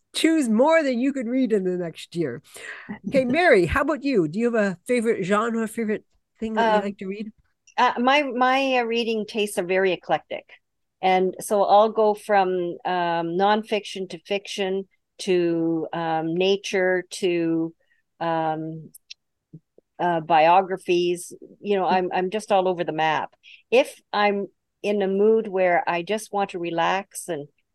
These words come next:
Speaker 3: not think about anything, my go-to is usually a mystery,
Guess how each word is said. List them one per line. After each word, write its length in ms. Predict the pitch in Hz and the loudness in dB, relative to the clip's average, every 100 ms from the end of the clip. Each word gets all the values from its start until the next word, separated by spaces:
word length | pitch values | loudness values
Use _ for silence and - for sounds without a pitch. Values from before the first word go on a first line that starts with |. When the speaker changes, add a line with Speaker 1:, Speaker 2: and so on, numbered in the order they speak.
| - | -4
Speaker 3:
not 260 | 190 - - | -2 -2 -2
think 180 | 208 | -2
about 220 | 190 196 208 | 2 2 2
anything, 480 | 214 220 233 240 _ _ _ - | 0 -2 -4 -4 _ _ _ -2
my 120 | 180 | -2
go-to 480 | 175 202 208 220 185 | 2 0 0 -2 -2
is 140 | 170 | -2
usually 380 | 180 180 175 160 | -4 -4 -4 -4
a 60 | 156 | -2
mystery, 560 | 170 - 147 104 160 | -4 -6 -10 -12 -14